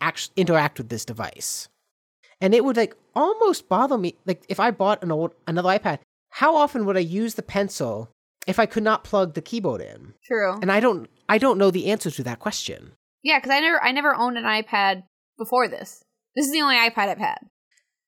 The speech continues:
Speaker 1: And how often do you use the iPad without the keyboard on it?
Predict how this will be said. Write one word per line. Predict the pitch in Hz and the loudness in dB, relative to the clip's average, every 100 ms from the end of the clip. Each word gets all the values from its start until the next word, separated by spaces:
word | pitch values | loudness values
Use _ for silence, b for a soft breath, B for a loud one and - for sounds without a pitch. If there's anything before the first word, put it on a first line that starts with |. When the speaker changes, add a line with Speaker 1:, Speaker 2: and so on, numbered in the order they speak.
| _ - | _ -2
Speaker 1:
And | 202 | 0
how | 196 233 | 4 4
often | 233 233 | 4 2
do | 202 | 0
you | 185 170 | 0 0
use | 170 | -2
the | - | 0
iPad | 156 151 180 147 | 0 0 0 -2
without | 131 - 127 113 | -4 -8 -10 -10
the | |
keyboard | 120 131 123 107 - | -12 -10 -6 -6 -8
on | 127 | -14
it? | 117 - - | -16 -18 -20